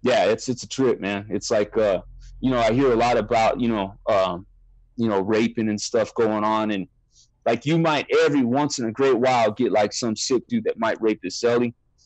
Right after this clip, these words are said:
but that, that, that person gets dealt with by his race. Um,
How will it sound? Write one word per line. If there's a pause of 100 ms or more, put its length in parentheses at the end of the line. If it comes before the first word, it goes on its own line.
(280)
but
that,
that,
that
person
gets
dealt
with
by
his
race. (760)
Um,